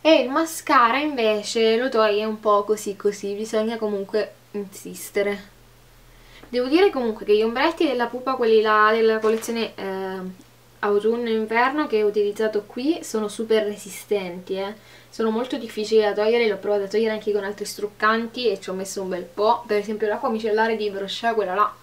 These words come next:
per pelli mature, <laughs> che ho utilizzato, oh, mi sono sporcata, ho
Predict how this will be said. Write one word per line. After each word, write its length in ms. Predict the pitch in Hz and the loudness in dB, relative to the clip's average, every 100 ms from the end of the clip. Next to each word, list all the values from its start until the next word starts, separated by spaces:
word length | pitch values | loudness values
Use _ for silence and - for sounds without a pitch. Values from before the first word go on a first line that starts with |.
| - - _ - - _ | -20 -20 _ -20 -20 _
per 180 | - 175 | -18 -8
pelli 280 | 226 214 220 | -2 0 0
mature, 500 | 202 190 202 233 247 302 | 0 0 2 2 4 4
<laughs> 140 | 277 233 | 4 2
che 80 | 240 | 0
ho 40 | |
utilizzato, 520 | 240 226 208 214 196 - | 0 -4 -2 -2 -2 -6
oh, 200 | 247 - - - | -10 -10 -20 -20
mi 120 | 190 | -18
sono 200 | 185 196 | -14 -16
sporcata, 400 | - - - | -16 -10 -6
ho 40 | 254 | -6